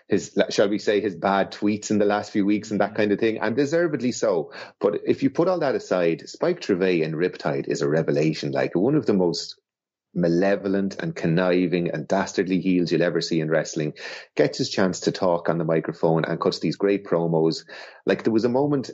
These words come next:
at the start of, I think it was, um, the tag match on night two, where he's come into the ring and he's kind of, the, the, the, they have a female announcer,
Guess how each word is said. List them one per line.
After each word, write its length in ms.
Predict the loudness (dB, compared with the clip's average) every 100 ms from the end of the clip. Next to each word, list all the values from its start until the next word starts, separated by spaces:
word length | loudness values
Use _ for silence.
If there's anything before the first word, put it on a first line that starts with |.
| -4
at 140 | -2
the 60 | -2
start 400 | 0 0 2 0
of, 240 | 2 2 0
I 60 | -6
think 220 | -2 0
it 100 | 0
was, 320 | 0 -2 -8 -18 _ _ _ _ -2
um, 560 | 2 2 2 0 0
the 100 | -2
tag 360 | -4 -2 0 0
match 260 | -4 -4 -2
on 120 | 0
night 240 | 2 0
two, 380 | 0 0 2 0 -6 -18 -2
where 140 | 0
he's 240 | 2 0 -2
come 260 | -2 0
into 220 | 0 0 0
the 120 | 2
ring 300 | 2 0 -4 -12 _ _ _ _ _ _ -4
and 120 | 0
he's 140 | 0 0
kind 300 | 0 2 2
of, 100 | 2
the, 140 | 0 2 -2 0
the, 60 | 0
the, 100 | 0
they 140 | 2
have 120 | 0 -2
a 60 |
female 420 | -2 0 2 2
announcer, 600 | 2 2 0 0 0 -2